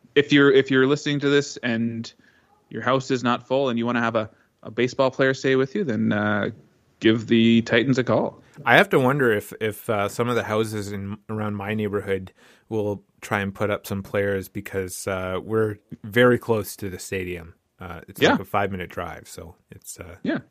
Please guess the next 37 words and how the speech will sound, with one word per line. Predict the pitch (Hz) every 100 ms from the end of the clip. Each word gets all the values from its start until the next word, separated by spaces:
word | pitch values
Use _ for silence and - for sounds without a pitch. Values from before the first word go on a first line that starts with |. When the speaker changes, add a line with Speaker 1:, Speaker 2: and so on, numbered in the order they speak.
| -
Speaker 2:
good | 107
option. | 98 92 - 98 _ _ _ _ _ - - - _ -
Speaker 1:
Yeah, | 214 147
so, | - 135 135
so | 131 135
that's | 123 131
something | - 131 120
that | 113
they're | 110
definitely, | 110 104 110 107 - _ _ -
uh, | 104 98
hoping | 90 113 110 107
to, | - 107
to | - 107
get | 113 -
support | 113 113 110
from | - 110
the | 104
community. | - 104 101 135
So | -
we'll, | 110 104
we'll | 110
have | 113
to | -
see. | - 110 104
Uh, | 104 107 107 -
s-, | - -
uh, | 107 - - - - - - - - -
hopefully | - 123 107
they, | 107 - - - -
they | 127
don't | 127
have | 127
any | 123
problems | - 120 120 113
with | 113
that. | 104 127 220